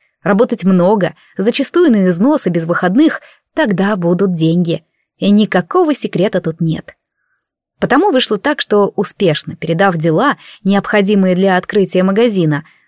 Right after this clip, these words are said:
в сам день Икс я себя чувствовала так, словно меня пропустили через соковыжималку.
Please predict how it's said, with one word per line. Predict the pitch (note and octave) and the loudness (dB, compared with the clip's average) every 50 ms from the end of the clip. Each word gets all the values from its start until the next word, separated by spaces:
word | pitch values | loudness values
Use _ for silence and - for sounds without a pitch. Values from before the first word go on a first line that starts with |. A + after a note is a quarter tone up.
| _ _ | _ _
в | - - | -10 -6
сам | - - - C#4+ C4+ B3 G#3 F#3 F#3 | -4 -2 -2 -2 0 0 2 0 2
день | F3+ A#3+ A#3+ G3 F3+ - - | 2 2 2 0 0 -2 -2
Икс | - D#4+ E4 - - - - - _ _ _ _ - | 0 0 0 0 -2 -4 -6 -8 _ _ _ _ -6
я | - A3 C4 C4+ B3+ | -4 -2 -2 -2 -2
себя | - - F#3+ F3+ F#3 | -2 -2 0 0 0
чувствовала | F3+ - A#3+ A#3 - - F#3 F3 E3+ F3 E3+ E3+ E3 | 0 -2 -4 -4 -2 0 0 2 2 2 2 0 0
так, | E3+ C#4 C#4+ - | -2 -4 -4 -4
словно | - - - - - G#3+ A3 | -6 -4 -2 -2 0 0 0
меня | G#3+ G3+ G3 F#3+ G3+ C4 D#4 | 2 2 2 2 0 0 -2
пропустили | - B3 G3 - F#3+ - - G3+ G#3+ A3 | -2 -4 -4 -4 -4 -4 -2 -2 -2 -2
через | F#3+ - - E3 E3 - | -2 -2 -4 -4 -4 -2
соковыжималку. | - F3+ F3 - F3+ E3+ E3 D#3+ D#3 D3+ C#3+ C#3+ - - - - | -2 -4 -4 -2 -2 -2 -2 -2 -2 -4 -4 -6 -10 -14 -16 -18